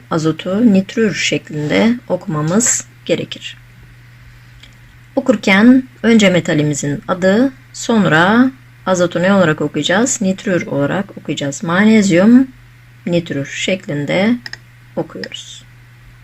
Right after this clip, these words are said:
Evet. Son örneğimiz, metalimizin adı nedir?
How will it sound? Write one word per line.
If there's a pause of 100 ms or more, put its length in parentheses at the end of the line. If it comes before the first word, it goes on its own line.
(720)
Evet. (3500)
Son
örneğimiz, (120)
metalimizin
adı
nedir?